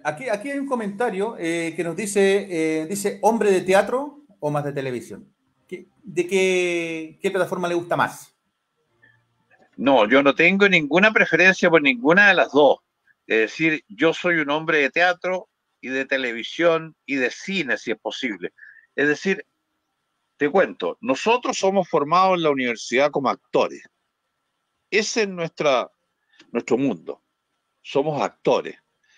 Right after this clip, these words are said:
Speaker 2: Si en la televisión tienen trabajo, ahí estamos. El teatro, no, pero tú no puedes. No creo que haya nadie que diga, "No, yo prefiero el teatro". No, no, no, no. Nosotros preferimos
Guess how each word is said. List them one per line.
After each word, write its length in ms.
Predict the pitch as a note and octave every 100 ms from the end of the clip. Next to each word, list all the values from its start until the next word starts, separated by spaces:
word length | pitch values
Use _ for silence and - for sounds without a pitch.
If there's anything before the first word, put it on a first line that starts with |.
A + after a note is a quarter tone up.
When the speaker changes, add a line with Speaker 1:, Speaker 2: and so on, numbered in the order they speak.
| _ _ _ -
Speaker 2:
Si 200 | - B2+
en 80 |
la 80 | C#3+
televisión 680 | C3+ C#3 C#3 - G3 A3+ A3+
tienen 220 | G3+ G3
trabajo, 460 | F3+ E3 G3 - D#3+
ahí 140 | C#3+
estamos. 460 | E3 - C#3+ G2 - _
El 180 | G#2 A2
teatro, 560 | - A2+ C3+ C3 B2 C3 _ _ _
no, 140 | G#2 A2+
pero 260 | A2 G#2 - G#2+ A#2 -
tú 120 | G3+
no 160 | G#3+ E3+
puedes. 400 | F#3+ F3+ A2+ A2
No 180 | D3
creo 240 | C#3 G#3 G#3
que 100 | G3
haya 220 | F3+ D#3
nadie 480 | C#3 E3+ G#3 A#3 G#3+
que 140 | E3
diga, 380 | D#3 F3 E3 C#3+
"No, 280 | C3+ D3+ E3
yo 120 | F3
prefiero 300 | D#3+ - C#3+
el 100 | C3+
teatro". 460 | - B2+ B2 - D#2 -
No, 100 | D3+
no, 80 | C3+
no, 140 | A#2+
no. 80 | F#2+ E2+ _ _ - - _ - - - _ _
Nosotros 380 | G3 - A3+ A#3+ -
preferimos 480 | D#3+ D3 F#3 G3